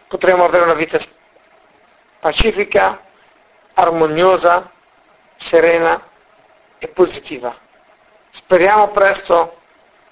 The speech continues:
di vedere Mashiach Tzidkenu, grazie ai nostri meriti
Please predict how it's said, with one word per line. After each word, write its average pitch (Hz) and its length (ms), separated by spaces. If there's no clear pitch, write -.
di 170 120
vedere 165 280
Mashiach 170 320
Tzidkenu, 156 680
grazie 196 400
ai 180 80
nostri 175 320
meriti 180 640